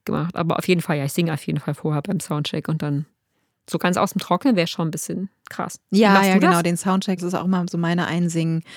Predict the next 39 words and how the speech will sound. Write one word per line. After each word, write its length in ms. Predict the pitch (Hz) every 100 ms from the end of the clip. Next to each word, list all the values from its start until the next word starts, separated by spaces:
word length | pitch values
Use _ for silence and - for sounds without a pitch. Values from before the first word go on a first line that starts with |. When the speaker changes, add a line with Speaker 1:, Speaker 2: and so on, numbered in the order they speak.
| - - - -
Speaker 2:
Ich 180 | - -
fang 180 | 190 185
dann 120 | 165
immer 160 | 180
mit 180 | 170 -
einem 160 | 165 -
etwas 280 | - - 160
tieferen 460 | - 269 240 190 170
Song 320 | - 151 151 -
an, 320 | 208 226 220
dann, 320 | 170 160 165
oder 280 | - 165 165
mit, 200 | 165 -
ich 200 | 175 -
würd 120 | 180
jetzt 120 | 180 208
nicht 120 | 190
mit 80 | 185
dem 100 | 160
anspruchsvollsten 840 | 190 208 214 - 214 208 - 202
beim 100 | 196
Speaker 1:
Ja. 200 | 254 233
Speaker 2:
Soundcheck 320 | 202 208 196
anfangen 460 | 175 196 214 208 202
sozusagen 540 | 196 - 196 196 196
und 120 | 175 185
dann 100 | 180
taste 300 | 185 - 185
ich 60 |
mich 160 | 180 -
so 80 | 180
langsam 320 | 175 170 170
vor. 300 | 202 180 170 - - - - -
Das 160 | 165 -
ist 120 | -
eigentlich 200 | 147 151
immer 140 | 143
ganz 240 | 135 143 -
gut. 260 | 147 151